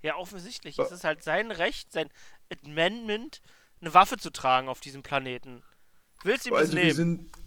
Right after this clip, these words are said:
Speaker 2: also wir sind in den, in den U S A, in Texas.
Speaker 1: Ja.
Speaker 2: Okay, danke. Ja, zumindest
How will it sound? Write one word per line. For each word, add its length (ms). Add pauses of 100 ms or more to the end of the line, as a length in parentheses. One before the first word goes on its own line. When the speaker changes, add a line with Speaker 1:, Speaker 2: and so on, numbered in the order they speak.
(360)
Speaker 2:
also 220
wir 120
sind 200
in 120
den, 340
in 100
den 220
U 100
S 140
A, 260 (120)
in 120
Texas. 540 (400)
Speaker 1:
Ja. 260 (1160)
Speaker 2:
Okay, 340
danke. 260 (2750)
Ja, 180
zumindest 420